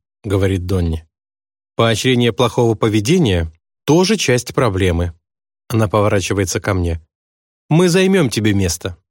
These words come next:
И уходит прочь. Донни бежит вслед за ней. «Я завидую им обоим». На секунду смыкаю веки и представляю, как мы с Айзеком вместе идём к моему шкафчику,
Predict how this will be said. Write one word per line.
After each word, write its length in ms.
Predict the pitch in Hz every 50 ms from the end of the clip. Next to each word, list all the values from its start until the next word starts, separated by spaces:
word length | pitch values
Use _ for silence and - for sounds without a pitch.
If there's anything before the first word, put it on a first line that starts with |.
| _ _ _ _ _ _ _ _ -
И 60 | 190
уходит 500 | 180 160 139 - 123 110 101 98 - -
прочь. 440 | - 80 76 67 - - - - _ _ _ _ _ _ _ _ _ _ _ _ _ _ _ _ _ _ _ _ _ _
Донни 360 | - 98 120 185 202 185 165
бежит 380 | 127 107 113 107 95 123 143 -
вслед 320 | - - - 117 117 107
за 160 | 104 104 110 101
ней. 340 | 95 87 82 80 78 - _ _ _ _ _ _ _ _ _ _ _ _ _ _
«Я 220 | - 101 98 113 110
завидую 540 | 107 123 120 131 170 156 135 131 123 123 -
им 260 | - 123 123 123 120
обоим». 560 | 120 110 104 101 92 90 87 82 82 80 - _ _ _ _ _ _ _ _ _ _ -
На 40 | 107
секунду 460 | 87 - 127 - - 185 180 156 139 123
смыкаю 540 | - - 123 123 - - 147 135 131 127
веки 360 | 120 120 151 175 165 - - 123
и 80 | 113
представляю, 840 | 104 - 110 101 - - - 113 107 120 139 143 139 127 117 107 - _ _ _ _
как 300 | _ - 117 110 90 -
мы 200 | 104 107 123 131
с 160 | 120 - - -
Айзеком 500 | - - 135 131 117 104 113 - - 104
вместе 540 | 95 90 92 107 120 120 - - - 101 98
идём 240 | 95 92 113 113 113
к 100 | - -
моему 240 | 110 101 98 101 107
шкафчику, 760 | - - - 107 95 85 - - - 87 85 - 90 82